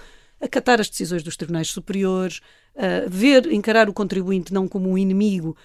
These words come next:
mas como alguém a ajudar. Ah, e pronto, e diria que estas três, com estas três vias,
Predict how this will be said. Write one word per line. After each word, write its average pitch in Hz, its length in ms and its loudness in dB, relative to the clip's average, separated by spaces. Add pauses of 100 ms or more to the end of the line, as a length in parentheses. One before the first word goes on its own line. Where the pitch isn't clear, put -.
(100)
mas 220 140 -6
como 185 180 -2
alguém 180 300 0
a 175 60 -2
ajudar. 180 440 -4 (580)
Ah, 185 680 -2 (600)
e 269 100 -4
pronto, - 400 -12
e 165 320 -6
diria 170 260 -4
que - 80 -8
estas 180 240 -6
três, 180 380 -4
com 185 180 -4
estas 180 300 -4
três 180 520 -4 (400)
vias, 220 720 4